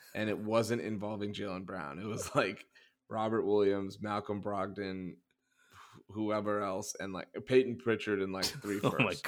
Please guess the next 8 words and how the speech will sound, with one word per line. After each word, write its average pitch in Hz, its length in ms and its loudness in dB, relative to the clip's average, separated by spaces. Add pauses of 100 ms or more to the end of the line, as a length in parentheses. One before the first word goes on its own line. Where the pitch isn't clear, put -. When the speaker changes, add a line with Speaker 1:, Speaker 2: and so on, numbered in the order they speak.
Speaker 1:
It's 95 140 6
Speaker 2:
God, - 0 -
Speaker 1:
like, 92 140 -4
Speaker 2:
Peyton - 320 -4
Pritchard. 98 200 -4 (140)
Speaker 1:
dude, - 120 -8 (840)
this 110 240 0
is 98 360 -6